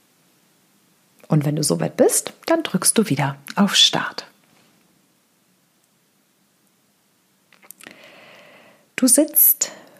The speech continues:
bequem auf einem Stuhl oder auf einem Sessel oder auf dem Sofa.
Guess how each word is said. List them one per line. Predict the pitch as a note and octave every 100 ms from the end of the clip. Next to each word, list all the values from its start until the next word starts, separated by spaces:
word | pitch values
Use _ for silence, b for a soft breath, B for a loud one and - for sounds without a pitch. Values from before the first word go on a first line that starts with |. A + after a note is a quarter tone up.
| B _
bequem | - E4 - - - B2+ C3+ C3+ D3 E3 F3+ - _ _ _ _ - -
auf | - -
einem | C3 -
Stuhl | - - F#3 F3 E3+ E3 E3+ D#3+ - _ _ _ _ _ _ _
oder | - A3 -
auf | - -
einem | - - - - -
Sessel | - C3+ C#3 - B2+ B2+ C#3 - _ _ -
oder | E3+ F#2
auf | - -
dem | D3+ D3+
Sofa. | D#3+ D#2+ D#2+ - -